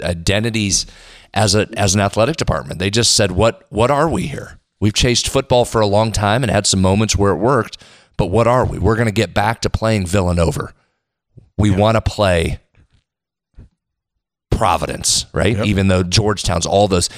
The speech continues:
Speaker 1: And now you look, I mean, heck, the Big East is positioned pretty well from a basketball league perspective. Think how they did this tournament. They really raised the profile as well.
Speaker 2: Absolutely.
Speaker 1: Now you're adding Rick Pitino in at Saint John's.
Speaker 2: Yep.
Speaker 1: And Ed Cooley goes from a program in Providence that he brought back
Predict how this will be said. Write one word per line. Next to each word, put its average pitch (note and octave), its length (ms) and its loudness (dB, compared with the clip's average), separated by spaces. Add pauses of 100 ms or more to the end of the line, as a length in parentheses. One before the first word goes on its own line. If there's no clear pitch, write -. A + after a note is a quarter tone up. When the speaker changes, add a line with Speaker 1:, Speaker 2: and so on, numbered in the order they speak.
Speaker 1:
And C3 100 0
now G3+ 100 2
you D4+ 160 0
look, A#2+ 200 0
I B2 40 -4
mean, A#2+ 180 0 (160)
heck, - 260 -2 (220)
the A#2 80 0
Big F#3+ 220 0
East A3 260 0
is G#2 100 -2
positioned G2 440 0
pretty G2+ 160 0
well G2 160 2
from F2+ 200 -2
a E2+ 40 -6
basketball G2 440 0
league E2 180 -4
perspective. - 460 -2
Think E3 160 -2
how A#2+ 120 0
they A2 180 0
did E2 220 -6
this D#2 140 -4
tournament. - 360 -6 (320)
They A#2+ 120 0
really D3+ 240 2
raised F2+ 300 0 (180)
the - 60 -12
profile F#2+ 400 0
as A2 100 2
well. C3+ 120 4
Speaker 2:
Absolutely. B2 320 2
Speaker 1:
Now G#2 120 0
you're B2+ 160 0
adding A2+ 160 2
Rick A#2+ 160 0
Pitino C3 440 0
in C#3 60 0
at C3+ 80 -2
Saint A#2+ 200 0
John's. A#2+ 340 0
Speaker 2:
Yep. B2+ 120 0 (340)
Speaker 1:
And F2+ 140 -2
Ed A2+ 220 -2
Cooley B2+ 340 0
goes A2+ 240 2
from G#2 180 -2
a F#2 60 0
program A2 400 0
in F#2 80 0
Providence A2 520 0
that A2+ 120 -2
he A2+ 80 -2
brought G2+ 240 0
back A2 300 -2